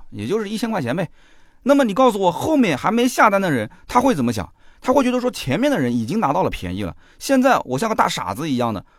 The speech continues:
我用这个高价，就指导价比之前预售价要高了嘛，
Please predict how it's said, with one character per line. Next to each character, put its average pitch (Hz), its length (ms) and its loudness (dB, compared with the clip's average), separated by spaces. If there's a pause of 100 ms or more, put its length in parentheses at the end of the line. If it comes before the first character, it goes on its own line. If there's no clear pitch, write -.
我 139 120 0
用 233 140 0
这 226 80 -2
个 202 80 -2
高 190 220 0
价， 208 240 -2
就 160 100 -8
指 165 160 -2
导 233 140 2
价 175 160 2
比 113 180 -8
之 135 140 -10
前 165 120 -4
预 190 120 -4
售 175 100 -2
价 180 120 0
要 156 100 4
高 147 180 2
了 196 80 2
嘛， 110 140 0